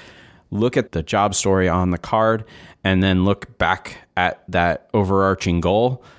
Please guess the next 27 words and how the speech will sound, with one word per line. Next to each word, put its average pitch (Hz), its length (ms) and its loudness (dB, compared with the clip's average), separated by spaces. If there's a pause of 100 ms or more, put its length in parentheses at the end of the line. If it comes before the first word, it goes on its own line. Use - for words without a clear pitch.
the 85 100 -4
overarching 95 640 0
problem, 110 420 0
the 95 100 2
overarching 85 640 -2 (200)
job 82 260 -2
story, 80 420 -6
and 87 400 -2
make 107 220 -2
sure 95 400 0
that 82 420 -2 (600)
the - 120 2
features 113 420 -2
that 95 160 0
we're 95 100 -2
building 95 520 0
are, 87 460 0
and 87 160 -2
the 85 80 -2
jobs 101 400 0
that 90 160 2
we're 87 300 0
trying 87 280 0
to - 60 -6
solve, 104 500 0
the 87 140 -2
smaller 92 640 0